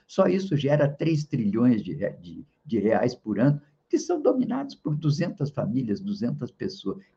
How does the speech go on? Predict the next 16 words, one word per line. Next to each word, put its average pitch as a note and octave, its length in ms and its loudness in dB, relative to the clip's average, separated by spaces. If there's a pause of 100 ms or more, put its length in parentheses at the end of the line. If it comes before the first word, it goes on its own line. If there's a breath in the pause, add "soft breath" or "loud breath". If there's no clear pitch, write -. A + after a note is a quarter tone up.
E, D3+ 60 0
por D4 200 2
outro C#4+ 300 0
lado, D4 300 -4
temos - 420 -4 (460)
cento A3+ 440 2
e D3 60 6
vinte A#2 320 2
milhões G2+ 460 4
de G#2+ 80 -4
brasileiros B2+ 580 2
ganhando A#2+ 420 6
até - 320 4
um F3+ 140 4
salário A#2+ 480 6
mínimo, F#3 340 2